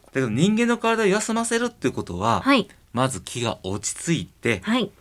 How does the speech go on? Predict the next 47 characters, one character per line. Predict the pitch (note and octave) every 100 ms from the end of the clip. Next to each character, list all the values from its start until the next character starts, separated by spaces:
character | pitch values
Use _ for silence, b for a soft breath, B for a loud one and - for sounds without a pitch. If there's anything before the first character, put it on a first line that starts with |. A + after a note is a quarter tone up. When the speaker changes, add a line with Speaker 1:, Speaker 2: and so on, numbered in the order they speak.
| _ -
Speaker 1:
一 | A#2
緒 | - D#3
に | D#3
血 | D#3 D3+ D3 F3+
液 | C#3+ - G2
を | -
朝 | C3+ E3
に | A#2
向 | G2
け | F#2+
て | F2+ D#2+
貯 | - F#2
金 | F3 F#3+ G3+
を |
す | - G3+
る |
っ | G#3+
て | - G3+
い |
う |
イ | G3
メ | F#3+
ー |
ジ | C4
な | A#3
ん | -
で | B3+
す | B3+
よ | F2
ね。 | D#3+
Speaker 2:
う |
ん、 |
う |
ん、 | G#3
う |
ん。 | - _ B B B B B B
Speaker 1:
そ | -
し | F3+
て、 | - F#3 F3+ b b b
朝 | E3+ G3 F3+
日 | D3+ A#2 F#2+
を | A2+ A#2 -
浴 | A#2+
び | C#3+ E3
な | E3 D#3+
が | D3+ C3+
ら、 | D#3+ C#3